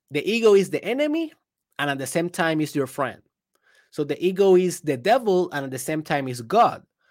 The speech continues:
So the e-, e-, the e-, the, uh, the ego is evil, and at the same time it is infinitely good. It is just the ego, you know.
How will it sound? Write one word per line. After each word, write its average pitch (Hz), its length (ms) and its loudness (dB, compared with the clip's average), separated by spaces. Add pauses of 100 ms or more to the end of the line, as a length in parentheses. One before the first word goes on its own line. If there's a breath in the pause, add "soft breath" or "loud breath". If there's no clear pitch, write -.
(200 soft breath)
So 156 140 -4
the 147 240 -4
e-, 185 200 -2 (100)
e-, 160 100 2
the 143 240 -6
e-, 180 200 -2
the, 135 420 -4
uh, 80 60 -18 (540)
the 147 200 -6
ego 170 240 2
is 165 240 0 (140)
evil, 208 560 2 (360)
and 139 120 -4
at - 20 -8
the 127 80 -8
same 156 200 -4
time 143 280 -4
it 127 80 -8
is 131 260 -10
infinitely 127 720 -10
good. 160 360 -4 (1400)
It 147 140 -2
is 156 100 0
just 127 560 -6
the 113 160 -12
ego, 139 400 -10 (1300)
you 104 180 -8
know. - 180 -12